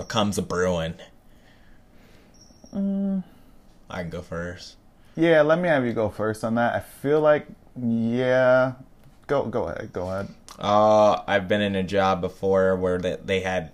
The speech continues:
Speaker 1: a weekly check-in with someone and where it's one-on-one, your time to just go.
Speaker 2: Mm-hmm.
Speaker 1: Like, let them know, uh, your capacity, uh, your in-,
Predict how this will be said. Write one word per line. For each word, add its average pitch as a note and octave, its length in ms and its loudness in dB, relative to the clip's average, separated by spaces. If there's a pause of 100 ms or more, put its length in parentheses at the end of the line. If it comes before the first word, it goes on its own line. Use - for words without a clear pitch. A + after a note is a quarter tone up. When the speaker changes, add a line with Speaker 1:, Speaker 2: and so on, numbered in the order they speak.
Speaker 1:
a F2 240 -8
weekly F#2+ 360 -6
check-in E2 640 -4
with - 140 -10
someone E2+ 600 -8
and E2 400 -8
where E2 140 -6
it's E2+ 220 -10
one-on-one, F2+ 760 -6
your F2 160 -8
time F2 540 -10
to E2 320 -10 (240)
just - 280 -14 (320)
go. F#2 420 -4 (220)
Speaker 2:
Mm-hmm. G2 140 -4
Speaker 1:
Like, F2+ 200 -2
let F2+ 300 -2
them F#2 200 -6
know, F2+ 440 -4 (920)
uh, D#3 260 -6
your E2+ 120 -8
capacity, G2+ 1000 -2 (560)
uh, E2+ 720 -4
your F2 140 -4
in-, E2+ 260 -10